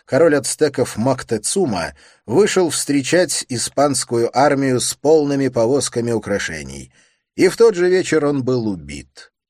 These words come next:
Через год Кортес своими пушками разрушил столицу ацтеков Теночтитлан,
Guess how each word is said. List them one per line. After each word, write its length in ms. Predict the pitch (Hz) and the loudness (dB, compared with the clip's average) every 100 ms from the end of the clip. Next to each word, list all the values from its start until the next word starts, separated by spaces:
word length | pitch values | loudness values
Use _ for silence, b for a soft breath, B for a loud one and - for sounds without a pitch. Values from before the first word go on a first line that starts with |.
| _ | _
Через 320 | - 147 160 | -2 2 2
год 220 | 160 196 | 2 0
Кортес 400 | - 139 131 165 | 0 -2 0 0
своими 340 | - 127 139 135 | 0 0 0 0
пушками 480 | 127 156 - 139 131 | 0 -2 -2 -2 2
разрушил 580 | 123 110 147 143 127 | 2 2 -2 -2 -4
столицу 520 | 107 - 113 139 - 117 | -4 -4 -2 -2 -2 -4
ацтеков 600 | - - 127 127 117 - | -4 -2 -2 0 -2 -2
Теночтитлан, 1120 | 113 110 107 - - 202 - 104 180 190 | -6 -4 -4 -8 -10 -14 -4 0 2 0